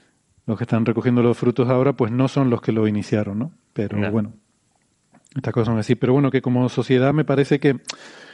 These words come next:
Speaker 1: eh, eh, me da un poco de envidia, ¿no? O sea, me gustaría que también, eh, yo tenía esa conversación hace poco con un amigo, ¿no? Que me decía,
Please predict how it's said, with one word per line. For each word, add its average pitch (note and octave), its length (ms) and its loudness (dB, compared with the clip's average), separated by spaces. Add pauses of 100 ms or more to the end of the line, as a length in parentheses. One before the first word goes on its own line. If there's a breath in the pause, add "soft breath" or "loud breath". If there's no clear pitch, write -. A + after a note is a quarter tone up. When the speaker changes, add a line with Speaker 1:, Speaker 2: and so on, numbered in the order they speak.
(220 loud breath)
Speaker 1:
eh, B2 420 4 (280)
eh, C#3+ 160 2
me C3 220 2
da C3+ 60 4
un D3 80 0
poco E3 180 2
de C#3+ 80 6
envidia, A#2+ 360 2
¿no? C#3+ 100 2
O D3+ 40 0
sea, B2 140 0
me A#2+ 100 2
gustaría B2 500 2
que C3 200 4
también, C3 520 2 (580 loud breath)
eh, A#2 360 4 (1200)
yo D3+ 200 -6
tenía C3 340 2
esa C3 160 0
conversación B2+ 400 0
hace C3 140 0
poco B2 160 0
con A#2+ 100 0
un A2 80 0
amigo, A#2 300 2
¿no? C#3+ 160 0
Que A#2+ 80 -2
me A2+ 100 2
decía, A#2 500 2